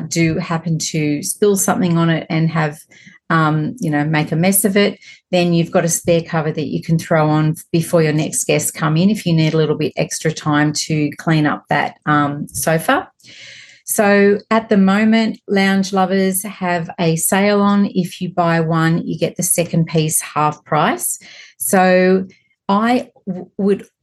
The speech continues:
always say to invest in a good sofa. Your guests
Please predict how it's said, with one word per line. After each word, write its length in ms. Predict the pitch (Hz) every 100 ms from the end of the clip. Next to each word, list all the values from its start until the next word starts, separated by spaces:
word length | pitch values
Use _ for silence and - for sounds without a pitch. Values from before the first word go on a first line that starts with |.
| _ _ _
always 580 | 202 220 220 220 220 -
say 480 | 180 165 165 165 -
to 280 | - 175 170 185
invest 600 | 170 156 160 165 - -
in 300 | 185 165 156
a 340 | 170 160 160 -
good 360 | - 160 - - -
sofa. 640 | - 156 151 - 139 - - - _ _ _
Your 380 | 165 202 214 220
guests 540 | 202 180 180 - -